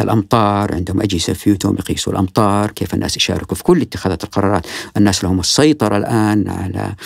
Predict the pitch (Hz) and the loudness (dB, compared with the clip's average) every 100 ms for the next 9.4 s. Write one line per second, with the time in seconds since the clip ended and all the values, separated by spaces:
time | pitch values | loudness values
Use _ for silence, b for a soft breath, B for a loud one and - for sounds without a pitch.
0 | B B B B 92 - - - 113 123 | B B B B -4 0 0 4 4 4
1 | 110 110 95 87 92 98 95 95 - - | 2 2 2 0 -4 -4 -4 -4 -4 0
2 | 113 - 113 104 110 135 180 - 92 - | 0 2 2 2 2 4 2 -2 -6 0
3 | 98 101 - 120 147 160 156 156 - B | 2 2 2 2 2 2 0 -2 -6 B
4 | B B 113 110 151 190 170 175 156 160 | B B -2 2 4 4 4 2 2 0
5 | 170 208 110 - 107 87 - - - - | 2 2 0 0 -2 -2 -4 -4 -2 -2
6 | 107 - 156 147 180 104 98 95 101 - | -2 2 2 4 2 0 -2 -4 0 0
7 | 151 151 143 147 - 190 208 - 95 - | 0 0 0 0 0 2 2 0 -4 0
8 | 95 95 107 110 208 175 113 - 107 101 | 0 2 2 4 4 4 2 2 2 2
9 | 92 92 92 90 | 0 -2 -2 -4